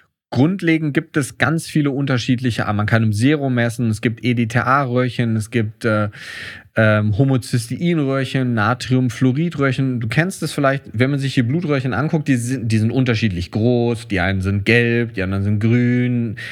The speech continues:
Also jedes Röhrchen sieht anders aus. Und grundlegend hat jedes Röhrchen irgendetwas, was das andere nicht hat. Das eine ist so beschichtet mit Antiblutgerinnung. Jedes Röhrchen kann also etwas Bestimmtes, was gewisse Substanzen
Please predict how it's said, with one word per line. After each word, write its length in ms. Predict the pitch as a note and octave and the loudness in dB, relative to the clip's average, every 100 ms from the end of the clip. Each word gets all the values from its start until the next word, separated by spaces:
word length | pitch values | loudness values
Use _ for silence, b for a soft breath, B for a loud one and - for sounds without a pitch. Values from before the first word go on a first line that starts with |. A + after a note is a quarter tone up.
| B B | B B
Also 160 | A2+ A#2+ | 2 2
jedes 420 | B2 F#3 F3 - | 2 0 -2 -2
Röhrchen 460 | A#2+ D3+ D#3 D3+ | 2 2 0 -2
sieht 260 | C3 C3+ - | -2 -4 -4
anders 340 | A2+ B2 A2+ | -2 0 -2
aus. 440 | - G2 F2 F2 - B B B B | -2 -2 -2 -4 -10 B B B B
Und 160 | A#2 | 0
grundlegend 640 | A2+ D3 F#3+ C#3+ D3 D#3 - | 2 2 2 2 2 0 -2
hat 140 | C3+ | -4
jedes 420 | A#2 A#2+ F3+ E3+ B2+ | 0 2 2 -2 -2
Röhrchen 420 | C#3+ E3+ D3 C3 | -2 0 -2 0
irgendetwas, 840 | D#3+ G3+ F#3+ C3 B2+ D#3+ G3 - | 0 0 -2 -2 -2 -2 -2 -2
was 160 | C#3 - | -4 -2
das 180 | C3+ - | -4 -4
andere 260 | C#3+ C3 | -4 -2
nicht 400 | C3 D#3 D#3+ - | 0 0 -4 -6
hat. 240 | F#2 - - | -6 -6 -8
Das 120 | F#2+ | -4
eine 280 | F2 G#2+ A2+ | 0 0 0
ist 100 | A2 | 0
so 80 | A2+ | 0
beschichtet 640 | G#2 G2+ - F3 - C#3+ | 0 0 0 0 0 -2
mit 220 | A#2 A2+ - | 0 -2 -2
Antiblutgerinnung. 1300 | G#2+ A2 G#2+ B2+ E3 - B2+ B2+ B2+ A#2+ A#2+ A#2+ B B B B - | -2 0 2 2 0 0 0 2 2 2 0 -2 B B B B 0
Jedes 400 | A2+ F3+ E3 C#3 | 2 2 2 -2
Röhrchen 380 | C#3+ C#3+ C#3 | -2 0 -4
kann 380 | - - D#3 F3+ | -2 -2 0 0
also 240 | A#2+ A#2 B2 | 0 0 0
etwas 380 | A2+ - B2 | -2 -2 -2
Bestimmtes, 720 | - A2 - A#2+ D3+ F#3 F3+ A#2 | -2 -2 0 0 0 -4 -4 -4
was 260 | C3 - - B B B - | -4 -4 -12 B B B -4
gewisse 580 | A#2+ A2+ B2+ F#3+ F#3+ C#3+ | 0 2 2 0 0 -2
Substanzen 1120 | C3+ - - - C3+ F3 - F#3+ G#3 A3+ | -2 -4 -6 -2 0 -2 -2 -2 0 -2